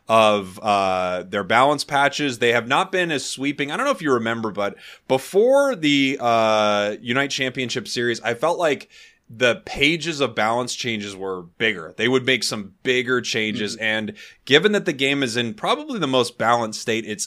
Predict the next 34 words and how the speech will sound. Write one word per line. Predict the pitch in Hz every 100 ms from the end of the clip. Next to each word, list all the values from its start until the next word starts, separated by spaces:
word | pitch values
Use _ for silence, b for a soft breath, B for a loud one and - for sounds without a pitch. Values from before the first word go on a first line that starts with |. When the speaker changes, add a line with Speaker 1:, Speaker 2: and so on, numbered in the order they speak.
| -
Speaker 1:
ever | 120 117
been | 104 113 110
outside | 104 104 120 107
of | 95
a |
few | - 113 110
Pokemon, | 117 107 135 135 139
they've | 131 131
been | 156 147 135 B B B 127
a | 127
lot | 123 135 151 180
more | 170 156
careful | - 135 123 117 113 98 95
of | 104 95
not | 107 113 117 -
creating, | - 110 107 104 104 101 101 -
uh, | 104 98 98 -
a | 107 104
situation | - 110 117 104 104
where |
it's | 95
like, | 95 87 - 110 -
"Dang | 117 120
it, | 117 117
now | 95 -
every | 120 110 107
single | - - 113 107
team | 104 110 98
has | 98 92 92
Zeraora | 92 87 90 87 87
on | 87
it." | 87 -
So | - 127
they're, | 131